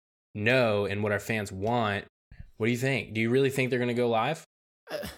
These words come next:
Speaker 2: Borderlands
Speaker 1: games
Speaker 2: one
Speaker 1: as a
Speaker 2: and,
Speaker 1: service?
Speaker 2: Borderlands one, two, and pre-sequel were practically games of service anyway.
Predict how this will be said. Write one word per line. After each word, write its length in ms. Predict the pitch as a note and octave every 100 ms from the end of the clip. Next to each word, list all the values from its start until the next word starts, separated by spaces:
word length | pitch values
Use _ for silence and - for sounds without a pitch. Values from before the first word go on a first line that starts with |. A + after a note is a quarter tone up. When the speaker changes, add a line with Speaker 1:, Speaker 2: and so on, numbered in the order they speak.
| - _ _ - B3 D4
Speaker 2:
Borderlands 80 | E4 B2 A#2
Speaker 1:
games 20 |
Speaker 2:
one 100 | -
Speaker 1:
as 60 | B2+
a 20 |
Speaker 2:
and, 60 | A#2+
Speaker 1:
service? 260 | B2+ B2 A3+
Speaker 2:
Borderlands 420 | C4 C4 A#3+ F3+
one, 340 | F#3 G#3 A#3
two, 360 | - G#3 F#3+ F3+
and 220 | F#3+ A3+
pre-sequel 760 | - F#3+ F3+ F3 D3 C3 C#3 - _ _ -
were 840 | E3+ E3+ E3+ D#3+ D#3 D3+ D3+ D3 - _ _ _ _ -
practically 880 | F#3+ B3+ - F#3+ E3 D3 C3+ C#3 - _ _ _ _ _ _ _ _
games 280 | - F3+ F3+
of 120 | D#3+ D3
service 400 | F3 D#3+ C#3+ E3
anyway. 440 | D#3 B2+ A#2+